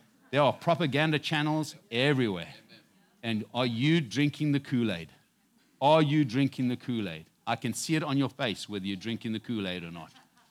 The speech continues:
Speaker 1: Because fear. Nehemiah, verse eleven, it says, "Our enemies said, 'They will not know or see till we come among them and kill them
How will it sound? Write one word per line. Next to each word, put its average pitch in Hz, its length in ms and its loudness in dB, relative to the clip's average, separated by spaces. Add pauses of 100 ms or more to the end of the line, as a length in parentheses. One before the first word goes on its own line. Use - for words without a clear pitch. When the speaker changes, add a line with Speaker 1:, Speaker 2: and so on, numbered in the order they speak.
(280)
Speaker 1:
Because 110 380 -2
fear. 107 420 -2 (2250)
Nehemiah, 120 580 4 (800)
verse 104 180 -4
eleven, 113 320 0
it 104 80 -2
says, 110 240 -6
"Our 117 220 4
enemies 175 400 4
said, 151 400 2 (640)
'They 151 180 4
will 160 520 4
not 127 640 2
know 113 680 2
or 151 280 2
see 147 640 -2
till 135 300 -2
we 117 220 0
come 170 500 -2
among 135 600 0
them 101 320 -2 (300)
and 107 200 -6
kill 170 380 4
them 101 280 0